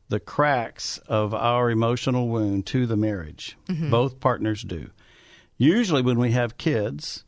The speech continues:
Speaker 1: and they grow up and start talking back, they're teenagers, young adults, that's when those cracks broaden and they become huge wedges and problems that we cannot solve in our relationship with our mate.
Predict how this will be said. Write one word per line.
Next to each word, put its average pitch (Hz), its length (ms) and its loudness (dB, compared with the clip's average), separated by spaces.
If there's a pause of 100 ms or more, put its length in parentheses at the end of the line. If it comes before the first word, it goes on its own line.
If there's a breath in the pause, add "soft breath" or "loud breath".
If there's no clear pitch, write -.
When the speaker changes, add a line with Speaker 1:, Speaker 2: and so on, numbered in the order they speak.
(200)
Speaker 1:
and 113 180 2
they 120 120 4
grow 127 220 2
up 127 100 -2
and 113 80 -2
start - 260 -2
talking 120 360 2
back, 104 360 -4
they're 120 140 -2
teenagers, 107 500 0
young 107 180 2
adults, 101 440 -4 (580 loud breath)
that's 156 340 2
when 147 120 4
those 127 200 0
cracks - 640 -4 (640)
broaden 98 640 -2
and 104 140 2
they 107 100 2
become 107 380 2
huge 151 460 2
wedges 110 500 0
and 90 160 -2
problems 127 600 0
that 101 140 -4
we 107 140 -2
cannot 123 680 -2 (240 soft breath)
solve 107 760 0 (100)
in 113 140 2
our 104 240 0 (160)
relationship 120 680 -2
with - 120 -8
our 92 120 -4
mate. 98 380 -2